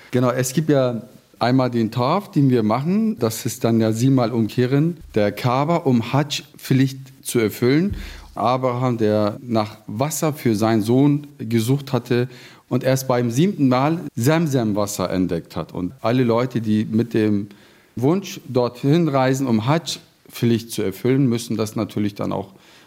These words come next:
machen, damit sie dann im Endeffekt sich als Hajjis bezeichnen. Und das sind eigentlich alles Pflichten, die dann aus dem Zeit Abrahams entstanden sind.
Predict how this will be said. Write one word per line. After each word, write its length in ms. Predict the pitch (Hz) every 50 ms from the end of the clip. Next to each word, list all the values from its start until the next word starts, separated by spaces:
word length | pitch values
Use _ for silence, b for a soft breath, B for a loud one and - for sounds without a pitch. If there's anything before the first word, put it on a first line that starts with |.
| b _
machen, 400 | 104 110 120 123 127 139 135 117
damit 320 | 113 107 104 107 104 104 -
sie 180 | - 117 117
dann 200 | 110 113 107 107
im 120 | 101 95 98
Endeffekt 480 | 104 107 - 110 101 - 101 98 107
sich 240 | 107 104 92 - -
als 320 | 101 95 90 - - -
Hajjis 380 | - 104 104 104 104 98 - -
bezeichnen. 720 | - - - - - - 98 110 107 110 - 120 123 135 B B B B B B B B B
Und 160 | - 98 90
das 120 | 98 98 -
sind 160 | - 110 101
eigentlich 340 | 104 107 104 - - - -
alles 220 | 107 113 113 -
Pflichten, 480 | - - 95 101 107 - - - 110 98
die 120 | 104 101
dann 260 | 95 101 95 101 - -
aus 220 | - 98 98 95 -
dem 180 | - 101 98
Zeit 400 | 95 - - 101 98 101 101 101
Abrahams 540 | 95 104 101 104 98 98 95 98 101 98 -
entstanden 460 | - 104 95 - - - 104 95 95
sind. 220 | 92 82 80 -